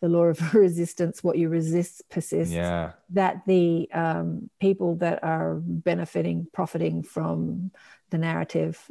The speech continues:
Speaker 1: don't understand as they push
Speaker 2: Right.
Speaker 1: back, as they try and resist the uprise of,
Speaker 2: Yeah.
Speaker 1: of, um, rebellion, I guess you could call
Speaker 2: Truth
Speaker 1: it,
Speaker 2: seekers. <laughs>
Speaker 1: or truth, or, and so what I'm seeing and so, what is so delicious, even though the narrative is so frustrating,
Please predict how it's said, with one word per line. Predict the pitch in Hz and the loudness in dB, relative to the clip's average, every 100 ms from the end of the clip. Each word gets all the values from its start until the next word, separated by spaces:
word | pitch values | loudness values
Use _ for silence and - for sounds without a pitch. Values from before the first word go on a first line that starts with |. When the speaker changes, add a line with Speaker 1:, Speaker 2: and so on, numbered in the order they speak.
| 208 | -2
Speaker 1:
don't | 190 175 | 0 0
understand | 160 170 165 - 170 170 170 | -4 -6 -8 -6 -4 -4 -4
as | - 165 | -2 -2
they | - 175 165 | -2 -2 -4
push | - 247 170 | -2 -2 0
Speaker 2:
Right. | 185 | 0
Speaker 1:
back, | 214 160 139 - - _ - - - | 0 0 -4 -14 -20 _ -20 -14 -4
as | 180 | -2
they | 180 185 | 0 0
try | 180 - 214 214 | -2 -4 -2 0
and | 214 208 | 0 2
resist | 196 190 196 196 - - - _ - _ | 4 4 4 4 0 -10 -20 _ -20 _
the | 185 185 | 0 2
uprise | 202 202 196 156 139 139 175 - | 0 -2 -2 -2 -4 -6 -6 -2
of, | 180 175 170 160 - - - - - - | 2 2 0 -2 -8 -20 -20 -20 -10 -2
Speaker 2:
Yeah. | |
Speaker 1:
of, | 175 165 160 160 160 - - | 2 2 0 -4 -12 -12 -4
um, | 156 151 156 160 - | 0 0 -2 -4 -4
rebellion, | 160 160 190 185 185 175 | -2 0 2 4 4 2
I | 170 | 0
guess | 165 170 - | 0 -2 -2
you | 165 | -6
could | 175 | -8
call | - 175 165 | -2 2 4
Speaker 2:
Truth | 165 165 | 4 2
Speaker 1:
it, | - | 0
Speaker 2:
seekers. | 107 92 82 95 | -4 -2 -2 -4
<laughs> | |
Speaker 1:
or | |
truth, | 113 - 196 190 190 190 - - | -6 0 4 6 6 4 0 0
or, | 165 160 196 - - - - - | 2 2 0 -4 -20 -20 -20 -4
and | 240 240 | 0 2
so | - 269 240 | 4 6 6
what | 226 285 | 6 2
I'm | 277 220 | 2 2
seeing | - 226 226 185 | 4 4 4 0
and | 180 | -4
so, | - 196 | -4 0
what | 220 | 2
is | 208 202 | 2 2
so | 196 | 0
delicious, | 180 170 190 208 175 170 | 0 2 0 2 0 0
even | 202 196 196 | 0 2 0
though | 185 170 | 2 0
the | 170 175 | 0 0
narrative | 180 180 180 185 170 | 0 0 0 0 -2
is | 160 | -2
so | 170 160 | -2 -4
frustrating, | - - - 190 196 185 180 | -4 -8 -2 0 2 2 -2